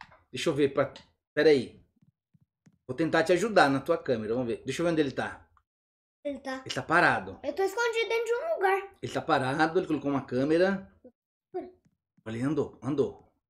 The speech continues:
Speaker 1: Ele não tá mais no buraco.
Speaker 2: Ufa.
Speaker 1: Deixa eu ver, ele tá indo pro buraco. Ou não?
Speaker 2: Escondido, tô
Speaker 1: Pera aí.
Speaker 2: escondido.
Speaker 1: Pera aí que eu tô meio, ele tá no buraco.
Speaker 2: Eu tô escondido no buraco.
Speaker 1: Ah, e ele vai pular. Ele vai entrar aí. Não, não.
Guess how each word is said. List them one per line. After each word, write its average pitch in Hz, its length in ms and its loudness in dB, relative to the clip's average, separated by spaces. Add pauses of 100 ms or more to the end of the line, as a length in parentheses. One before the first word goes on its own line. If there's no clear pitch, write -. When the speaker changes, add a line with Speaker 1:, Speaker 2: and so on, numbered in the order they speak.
(160)
Speaker 1:
Ele 123 100 -2
não 143 100 -2
tá 151 100 2
mais 151 160 0
no 156 80 -2
buraco. 160 560 -2 (180)
Speaker 2:
Ufa. - 400 -2 (380)
Speaker 1:
Deixa - 80 -6
eu 127 40 0
ver, 104 260 -8
ele 98 100 -12
tá 143 80 0
indo 160 100 2
pro 175 100 -4
buraco. 175 600 2 (960)
Ou 285 80 0
não? 277 220 2
Speaker 2:
Escondido, 277 420 -2
tô 277 100 -8
Speaker 1:
Pera 233 120 -2
aí. 440 40 2
Speaker 2:
escondido. 311 420 -4 (300)
Speaker 1:
Pera 110 120 -4
aí 113 80 -2
que - 80 -6
eu 123 100 -4
tô 123 100 -2
meio, 123 420 -2 (340)
ele 135 100 -4
tá 151 100 2
no 160 60 2
buraco. 185 420 8
Speaker 2:
Eu 247 120 -12
tô 277 60 -8
escondido 349 500 0
no 403 120 2
buraco. 466 440 4
Speaker 1:
Ah, 185 300 10
e 196 60 12
ele 196 120 8
vai 185 180 8
pular. - 480 0 (680)
Ele 131 100 -2
vai 139 140 4
entrar 151 180 4
aí. 175 260 4 (1400)
Não, 135 360 0
não. 123 360 -2